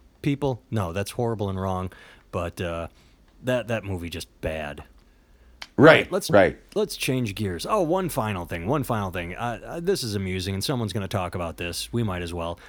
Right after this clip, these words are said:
Speaker 1: Uh, the, the bomber in Florida. I love the fact that y-, we, we talk about his van, and his van is just covered with, you know, "I have an erection for Pence," and,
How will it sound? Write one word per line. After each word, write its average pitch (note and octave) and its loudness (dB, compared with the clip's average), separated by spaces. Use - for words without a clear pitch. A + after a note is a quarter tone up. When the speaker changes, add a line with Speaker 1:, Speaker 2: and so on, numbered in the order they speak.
Speaker 1:
Uh, A2+ 0
the, G#2+ -2
the G#2 -2
bomber A2 0
in G#2 -2
Florida. E2+ -6
I B2 -4
love E3 0
the D3+ -4
fact A#2 0
that G#2 -2
y-, B2 -6
we, C3 0
we C3 -2
talk C#3+ 2
about C#3 0
his A2+ -4
van, F2+ -2
and F2+ -4
his F#2 -2
van G#2+ -2
is G2+ -4
just - -8
covered A2+ 0
with, F2+ -10
you A2 -6
know, F2 -6
"I G#2+ -4
have G#2+ 0
an A2 -4
erection G#2 -4
for G2+ -6
Pence," F2+ -2
and, E2 -10